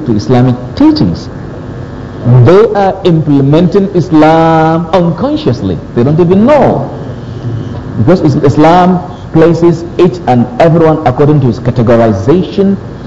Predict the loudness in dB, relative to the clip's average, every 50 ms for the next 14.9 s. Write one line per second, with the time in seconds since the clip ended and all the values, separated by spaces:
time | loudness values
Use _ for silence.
0 | -14 -12 -12 -4 0 2 2 2 2 2 2 2 2 2 0 0 -2 -4 0 0
1 | 0 0 2 0 -2 -4 -4 -8 -12 -14 -14 -14 -10 -2 2 4 4 4 4 4
2 | 4 2 2 2 2 2 2 0 -4 -10 -10 -8 -6 -6 -2 0 0 0 0 -4
3 | -10 -10 -10 -10 -12 -12 -14 -16 -16 -16 -18 -18 -18 -16 -16 -16 -16 -14 -16 -16
4 | -14 -2 0 2 4 4 2 2 0 0 2 2 4 4 4 2 2 0 -2 -4
5 | -4 -2 -2 -2 0 0 -2 0 0 0 0 0 -2 -6 -8 -2 0 0 0 0
6 | -2 -4 -2 -2 -2 0 0 0 0 0 -2 -6 -12 -14 -14 -16 -16 -16 -16 -16
7 | -16 -16 -16 -16 -16 -16 -14 -14 -14 -14 -12 -6 -2 0 2 2 2 2 0 0
8 | -2 -4 -8 -14 -16 -18 -18 -18 -18 -14 -4 0 2 2 4 4 4 4 4 4
9 | 4 2 2 0 0 -2 -2 -2 -4 -6 -8 -12 -16 -8 -4 -2 -2 0 0 0
10 | 2 2 2 2 2 0 0 -4 -6 -10 -14 -14 -14 -14 -14 -16 -8 -2 0 0
11 | 0 -2 -6 -10 -12 -14 -14 -14 -14 -14 -14 -14 -12 -12 -12 -12 -12 -14 -12 -14
12 | -12 -12 -12 -12 -12 -12 -12 -10 -10 -10 -10 -10 -12 -12 -12 -12 -10 -10 -10 -10
13 | -10 -12 -12 -12 -12 -12 -12 -12 -2 0 2 4 4 6 6 4 2 2 2 0
14 | 0 0 2 0 0 0 0 0 0 0 2 2 0 0 0 0 -2 -4